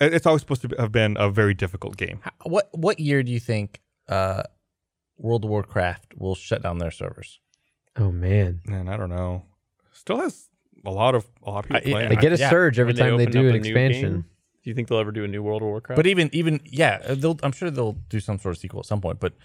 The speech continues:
Speaker 2: even then, it's like they're gonna keep, as long as people are, enough people are paying to where it makes money.
Speaker 3: Wait, what do you
Speaker 4: Well,
Speaker 3: mean they'll make a sequel? There's no need for a sequel.
Speaker 1: They make
Speaker 3: That's what the expansions
Speaker 1: expansions,
Speaker 3: are.
Speaker 1: yeah.
Speaker 4: Well, I was gonna say, like, I, I mean, there's probably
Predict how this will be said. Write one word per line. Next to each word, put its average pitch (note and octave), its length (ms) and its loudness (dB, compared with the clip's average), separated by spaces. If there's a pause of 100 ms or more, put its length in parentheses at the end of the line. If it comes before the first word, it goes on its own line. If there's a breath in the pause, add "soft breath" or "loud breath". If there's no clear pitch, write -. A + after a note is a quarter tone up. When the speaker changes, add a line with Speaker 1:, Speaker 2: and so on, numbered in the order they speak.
(220 soft breath)
Speaker 2:
even B2 260 2
then, A2 180 4
it's F2+ 140 -6
like F#2 240 -2
they're A2+ 140 2
gonna G#2+ 160 2
keep, A2+ 260 -4 (240)
as - 100 -6
long D3 120 4
as C#3+ 100 -2
people C3+ 260 -2
are, G2+ 240 2
enough G#2+ 200 0
people A#2+ 220 -4
are F2+ 60 2
paying F#2+ 600 0
to - 320 -20
where F#2+ 140 2
it F2 100 -6
makes F#2 260 -6
money. G#2+ 260 2
Speaker 3:
Wait, D3 100 8
what D3+ 80 4
do - 20 4
you D3+ 60 4
Speaker 4:
Well, D3+ 80 8
Speaker 3:
mean D3 60 4
they'll D3 80 4
make C#3 140 4
a B2 60 4
sequel? B2 420 2
There's A2+ 160 6
no C3+ 140 6
need B2+ 200 6
for A#2 140 6
a A2 40 4
sequel. B2 280 4
Speaker 1:
They B2 80 8
make A2+ 100 6
Speaker 3:
That's - 80 -14
what A2+ 40 -2
the A2 80 4
expansions G#2+ 600 2
Speaker 1:
expansions, G#2 160 4
Speaker 3:
are. F2 240 2
Speaker 1:
yeah. G2 200 -4 (200)
Speaker 4:
Well, C#3+ 140 6
I C#3+ 40 6
was C#3+ 100 2
gonna C#3+ 140 2
say, B2+ 260 4
like, A2+ 280 2 (160)
I, A2+ 160 0
I A2 60 0
mean, A2+ 200 -2
there's G#2+ 140 -4
probably G#2 880 -2